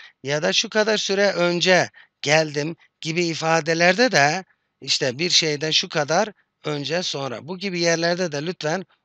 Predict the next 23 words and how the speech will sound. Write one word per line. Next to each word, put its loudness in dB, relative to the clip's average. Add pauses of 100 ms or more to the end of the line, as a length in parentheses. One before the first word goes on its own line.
(120)
o -6
miktarın -8
başına -6 (280)
bir -6
harf -8
ceri -8 (200)
getirelim. -6
Mesela -6
haraçtu -2
mine 0
saffi, -2 (520)
sınıftan -6
çıktım. -8 (280)
Ba'deke, 0 (220)
senden -6
sonra. -10 (300)
Bi 4 (320)
dakikatin -2 (280)
derseniz 0 (360)
senden -4 (240)
bir 0
dakika 4
sonra -2